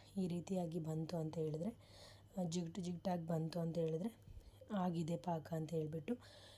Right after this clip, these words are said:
ನೀವು ಈ ಪಾಕಕ್ಕೆ ಸ್ವಲ್ಪ, ಆ, ಏಲಕ್ಕಿ ಶುಂಠಿ ಪೌಡರ್ ಇದ್ದರೆ ಮಿಕ್ಸ್ ಮಾಡ್ಕೊಳ್ಬೋದು.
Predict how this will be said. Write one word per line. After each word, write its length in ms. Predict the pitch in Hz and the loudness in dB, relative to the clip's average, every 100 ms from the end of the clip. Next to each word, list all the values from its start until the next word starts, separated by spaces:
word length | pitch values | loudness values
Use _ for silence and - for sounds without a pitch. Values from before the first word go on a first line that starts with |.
| - 208 | 2 6
ನೀವು 380 | 208 220 233 | 6 6 4
ಈ 160 | 214 196 | 4 2
ಪಾಕಕ್ಕೆ 640 | - 185 180 208 190 254 302 | 2 0 2 -2 0 2 0
ಸ್ವಲ್ಪ, 560 | - - - 196 - 226 - - 202 | 0 -6 -2 -2 0 -2 -2 -4 -2
ಆ, 60 | 180 | 0
ಏಲಕ್ಕಿ 480 | 180 175 185 175 185 | -2 0 -2 0 0
ಶುಂಠಿ 320 | 190 175 185 | 0 0 -2
ಪೌಡರ್ 360 | 185 170 170 | -2 0 0
ಇದ್ದರೆ 280 | 170 165 233 - - - - - | 0 0 -2 -4 -18 -18 -18 2
ಮಿಕ್ಸ್ 260 | 190 - 190 | 2 2 2
ಮಾಡ್ಕೊಳ್ಬೋದು. 840 | 175 165 180 175 160 160 196 | 2 2 2 2 4 4 2